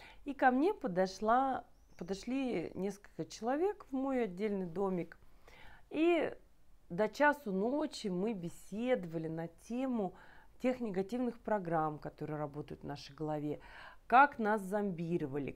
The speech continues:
как вообще человечество над ним совершили искажение, как вообще нам внедрили вот эту всю парадигму деструктивную. И вы знаете, друзья, я вспомнила тот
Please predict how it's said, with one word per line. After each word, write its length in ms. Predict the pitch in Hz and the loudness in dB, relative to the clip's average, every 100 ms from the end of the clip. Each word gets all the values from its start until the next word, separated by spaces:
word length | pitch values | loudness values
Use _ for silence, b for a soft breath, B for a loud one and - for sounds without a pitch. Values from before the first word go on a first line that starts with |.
| - | 2
как 280 | 233 254 | 2 2
вообще 320 | 220 170 - 240 | -4 -6 -6 -6
человечество 1080 | - 190 175 185 277 - 233 - 160 151 B B B - | -4 2 2 2 -2 -4 -8 -8 -4 -4 B B B -14
над 220 | - 190 170 | 0 0 2
ним 220 | 220 269 | 0 -2
совершили 600 | - 180 180 - 240 226 | -4 -4 -4 -2 -2 -2
искажение, 960 | 208 - 202 175 170 190 180 160 135 - B B B | -4 -6 -6 -4 2 4 4 2 -4 -8 B B B
как 260 | - 247 262 | 4 6 6
вообще 380 | 214 175 - 233 | 0 0 0 0
нам 200 | 214 190 | 2 -2
внедрили 760 | 170 196 190 160 180 226 202 | -2 -2 -2 -4 -2 -2 -2
вот 240 | 165 165 - | -2 -4 -2
эту 240 | 185 170 | -4 -4
всю 320 | - - 208 | -14 -8 -8
парадигму 680 | 196 165 147 151 170 254 233 | -4 -2 0 0 -4 -2 -2
деструктивную. 800 | 165 147 - 160 - 202 175 156 B B B - | -4 -8 -12 -14 -10 -4 -2 -2 B B B -2
И 40 | |
вы 60 | 175 | 0
знаете, 360 | 208 285 285 | 4 2 2
друзья, 500 | 180 180 185 214 190 | -4 -4 -2 4 4
я 60 | 170 | 4
вспомнила 1000 | 170 - - 226 302 339 302 220 170 131 - B B B B B | 0 -12 -4 2 4 6 6 4 4 2 -4 B B B B B
тот 260 | - 247 240 | 6 6 6